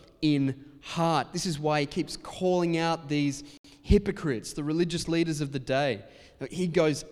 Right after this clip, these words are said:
hard on them, like, two-footed on them. Like, in Matthew twenty-three, you can read the whole thing. It's brutal, but here's a little expert. He says, "Woe to you, scribes and Pharisees,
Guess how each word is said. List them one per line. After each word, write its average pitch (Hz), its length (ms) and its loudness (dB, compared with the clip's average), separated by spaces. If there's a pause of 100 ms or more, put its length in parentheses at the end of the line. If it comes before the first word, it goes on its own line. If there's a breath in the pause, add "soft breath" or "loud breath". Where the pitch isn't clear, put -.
(140)
hard 185 680 0
on 147 160 4
them, 113 160 0
like, 113 200 -2 (360 loud breath)
two-footed 190 840 4
on 135 180 4
them. 113 220 0 (260 loud breath)
Like, 147 220 0
in 160 100 4
Matthew 165 320 2
twenty-three, 147 480 0
you 127 80 0
can 143 160 2
read 139 160 4
the 120 80 2
whole 131 220 2
thing. 131 420 0 (300 loud breath)
It's - 260 -6
brutal, 143 800 2 (220 loud breath)
but 127 80 -4
here's 143 180 -2
a 147 40 0
little 139 220 -2
expert. 123 520 -2
He 127 80 -6
says, 131 320 0
"Woe 139 360 6
to 190 200 -4
you, 123 140 0
scribes 151 680 -2
and 127 160 -4
Pharisees, 151 680 0